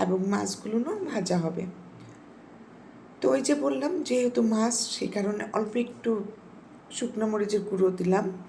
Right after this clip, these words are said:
কারণ শাকের মধ্যে শুকনো মরিচের গুঁড়োটা না দিলেও হতো, কিন্তু মাছ যেহেতু কালারটা একটু ফ্যাকাশে হবে, তো সেই কারণে একটু শুকনো মরিচের গুঁড়ো দিয়ে আবারও একটু ভেজে নিচ্ছিলাম।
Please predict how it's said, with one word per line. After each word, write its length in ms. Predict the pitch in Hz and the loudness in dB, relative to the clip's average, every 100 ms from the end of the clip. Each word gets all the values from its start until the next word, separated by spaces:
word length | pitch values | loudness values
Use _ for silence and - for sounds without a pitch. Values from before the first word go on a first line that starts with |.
| - | -4
কারণ 200 | 190 190 | 0 0
শাকের 380 | 180 202 190 196 190 | 0 -2 -2 0 0
মধ্যে 180 | 185 | 0
শুকনো 280 | 190 190 185 | -2 -2 0
মরিচের 300 | 185 180 185 - | 0 0 -2 -2
গুঁড়োটা 320 | 175 180 196 196 - - - - - - | -2 -2 -2 -4 -8 -16 -20 -20 -18 -2
না 140 | 220 226 | 2 2
দিলেও 280 | 220 247 254 | 2 2 2
হতো, 300 | 247 - 247 - - | 0 0 0 0 -2
কিন্তু 200 | 208 202 | 2 4
মাছ 260 | 196 202 202 - | 4 2 0 0
যেহেতু 360 | 208 202 - 254 - - | 0 0 -2 -4 -4 -8
কালারটা 340 | 208 202 202 196 | -4 -2 -2 -4
একটু 180 | - 190 196 | -6 -6 -4
ফ্যাকাশে 440 | 202 190 202 - 220 | -4 -2 -4 -4 -2
হবে, 280 | 202 190 226 - - - - - - - - - - - - | -2 0 -2 -4 -14 -20 -20 -20 -20 -20 -20 -20 -20 -20 0
তো 60 | - | 4
সেই 240 | 226 285 277 | 4 4 0
কারণে 240 | 269 277 285 | -2 0 0
একটু 220 | 285 - 262 | 0 -4 -4
শুকনো 300 | 247 - 240 | -6 0 2
মরিচের 280 | 233 226 220 | 4 2 0
গুঁড়ো 160 | 214 226 | 0 2
দিয়ে 180 | 247 254 | 2 2
আবারও 320 | 220 226 254 254 | 0 2 2 0
একটু 140 | - 226 | -4 -4
ভেজে 240 | 226 208 | -2 0
নিচ্ছিলাম। 560 | 196 190 - 196 196 | 0 -2 -4 -2 0